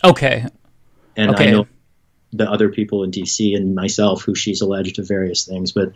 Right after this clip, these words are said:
Speaker 2: the Los Angeles community was entirely new to me.
Speaker 1: I
Speaker 2: Uh,
Speaker 1: see.
Speaker 2: and the San Francisco press reported her accusations as if, you know, I'm the first person she's ever accused. And, and, and, and even people, I mean, one of the things about this that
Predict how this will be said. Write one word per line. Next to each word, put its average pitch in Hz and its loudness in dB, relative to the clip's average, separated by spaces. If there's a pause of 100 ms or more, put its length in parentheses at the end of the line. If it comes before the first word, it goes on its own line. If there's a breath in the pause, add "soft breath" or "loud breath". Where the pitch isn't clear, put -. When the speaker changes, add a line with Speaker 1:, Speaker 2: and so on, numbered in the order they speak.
(340 loud breath)
Speaker 2:
the 107 4
Los 110 4
Angeles 123 0
community 98 -6
was 95 -8
entirely 98 -6
new 104 4
to 95 -2
me. - -18 (480 soft breath)
Speaker 1:
I 101 -6
Speaker 2:
Uh, 92 0
Speaker 1:
see. 92 -4
Speaker 2:
and 113 4
the 104 -4
San 113 4
Francisco 113 0
press - -4 (340)
reported 120 0
her 110 -4
accusations 107 -2
as 104 -4
if, 104 -2 (1500)
you 107 0
know, 98 0
I'm 104 2
the 95 -4
first 110 0
person 107 -2
she's 107 -4
ever 104 0
accused. 110 0
And, 98 -6
and, 104 0
and, 117 2
and 127 0
even 180 0
people, 165 -4
I 147 -2
mean, 131 0
one 139 -4
of 156 -6
the 131 -4
things 123 -4
about 110 -4
this - -6 (600)
that 123 -2